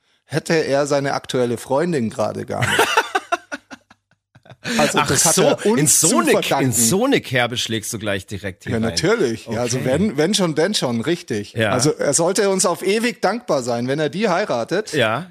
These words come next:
Speaker 2: definitiv. Dann, äh, müssten wir beide auf jeden Fall mindestens Trauzeuge sein.
Speaker 1: Ja, oh
Speaker 2: <laughs> Oder
Speaker 1: Gott, das will ich ja gar nicht.
Speaker 2: Nee, ich auch nicht. Wir, wir, nee,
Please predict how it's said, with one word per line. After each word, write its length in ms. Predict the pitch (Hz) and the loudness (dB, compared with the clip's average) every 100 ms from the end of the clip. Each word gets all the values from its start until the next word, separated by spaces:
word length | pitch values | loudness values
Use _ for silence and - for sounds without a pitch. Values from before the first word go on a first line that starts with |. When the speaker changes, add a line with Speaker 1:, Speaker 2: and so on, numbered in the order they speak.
| - | -10
Speaker 2:
definitiv. 600 | 139 139 156 147 185 175 | -8 -6 -8 -6 -10 -10
Dann, 320 | - 127 127 127 | -6 -4 -4 -2
äh, 300 | 123 123 123 | -2 -2 -2
müssten 400 | 127 151 - 135 | -2 -2 -2 -4
wir 160 | 143 156 | -4 -2
beide 340 | 127 151 151 | -2 -2 -2
auf 160 | 120 - | -4 -4
jeden 200 | 147 143 | -8 -8
Fall 400 | - 143 139 139 - _ _ _ _ _ | -6 -4 -4 -8 -14 _ _ _ _ _
mindestens 840 | 135 170 233 202 151 - 143 127 - | 2 4 4 0 -2 -6 -8 -8 -12
Trauzeuge 840 | - 147 185 - 127 104 98 95 | -4 -4 -2 -4 -4 -6 -6 -8
sein. 340 | 90 78 92 104 - - 123 | -12 -14 -12 -8 -8 -8 -12
Speaker 1:
Ja, 220 | 131 131 139 - | -4 -2 -2 -2
oh 80 | |
Speaker 2:
<laughs> 20 | 147 | 0
Oder 80 | 147 | 2
Speaker 1:
Gott, 180 | - | 2
das 120 | 156 123 | 0 0
will 100 | 185 | 2
ich 100 | 160 | 2
ja 120 | 131 | 0
gar 200 | 123 123 | 0 0
nicht. 120 | 131 | 2
Speaker 2:
Nee, 80 | 151 | 2
ich 140 | 170 151 | 2 2
auch 100 | 165 | 2
nicht. 160 | 139 | 2
Wir, 140 | 131 131 | 0 -2
wir, 120 | 127 | -4
nee, 360 | 151 202 240 | 0 2 2